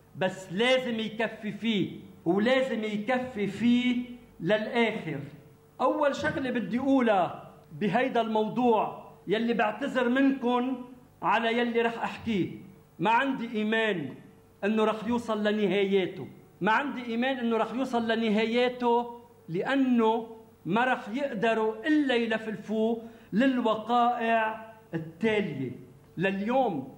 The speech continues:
عقد سوناتراك هو عقد من دولة لدولة. في أفهم ليه ما حدا بيحطه على الطاولة؟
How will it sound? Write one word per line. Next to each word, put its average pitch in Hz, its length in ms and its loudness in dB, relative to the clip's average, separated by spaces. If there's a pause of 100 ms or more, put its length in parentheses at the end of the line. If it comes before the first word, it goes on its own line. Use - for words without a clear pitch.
(180)
عقد 220 420 -2
سوناتراك 214 1080 -2 (160)
هو 185 200 0
عقد 185 460 2
من 202 180 -2
دولة 208 300 2
لدولة. 180 560 2 (280)
في 302 340 4
أفهم 269 300 -2
ليه 269 100 2
ما 254 100 0
حدا 254 240 0
بيحطه 226 460 -2
على 208 120 2
الطاولة؟ 214 560 0